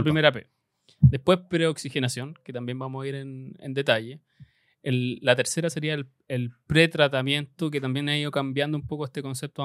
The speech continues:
Speaker 2: a, a la optimización fisiológica del paciente, de qué fármaco o suero, qué, qué vamos a,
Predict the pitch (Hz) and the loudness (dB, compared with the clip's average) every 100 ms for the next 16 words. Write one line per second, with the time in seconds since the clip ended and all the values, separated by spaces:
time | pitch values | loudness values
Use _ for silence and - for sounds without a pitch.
0 | 135 123 127 123 123 - 131 - 123 120 | -6 -4 -4 -2 -6 -6 -8 -8 -8 -6
1 | 120 - 143 143 - - 123 131 120 127 | -8 -6 -6 -8 -14 -10 -10 -6 -8 -6
2 | 143 143 143 - 131 156 156 _ 156 151 | -6 -6 -8 -10 -8 -8 -10 _ -12 -10
3 | 135 127 120 120 123 127 127 127 120 120 | -8 -8 -10 -8 -8 -8 -12 -14 -14 -14
4 | - 120 127 131 131 131 131 127 123 113 | -12 -12 -10 -10 -6 -4 -4 -4 -6 -8
5 | 120 | -12